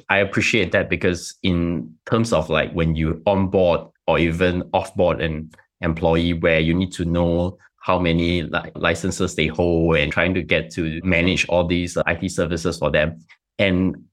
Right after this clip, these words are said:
one, one question I want to ask is, what are the key workflow challenges that ServiceNow seeks to address and solve for businesses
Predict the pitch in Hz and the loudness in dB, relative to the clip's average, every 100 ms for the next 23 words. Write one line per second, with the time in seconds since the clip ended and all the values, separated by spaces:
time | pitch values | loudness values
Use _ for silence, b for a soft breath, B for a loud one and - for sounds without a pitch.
0 | - 123 208 185 214 - - 135 - 139 | -2 0 0 0 -2 -6 -4 -2 0 0
1 | 123 85 87 101 - 85 90 92 80 80 | 0 0 0 -2 -2 0 0 0 0 -2
2 | - - 208 254 92 87 82 78 76 - | -2 -8 -2 0 0 0 0 -2 -6 -12
3 | _ _ - - 127 120 104 - - 107 | _ _ -14 -2 0 2 0 -2 -4 -4
4 | - 87 85 85 87 82 - 76 - 104 | -2 -2 0 0 -2 -2 -2 -2 -2 -4
5 | 95 107 104 98 - - - - 92 98 | -2 -4 -4 -4 -6 -10 -8 -8 -4 -2
6 | 92 - 87 - 120 - 85 82 92 82 | 0 -2 -6 -4 -4 -2 -4 -4 -6 -4
7 | 101 - 98 - | -6 -2 -2 -4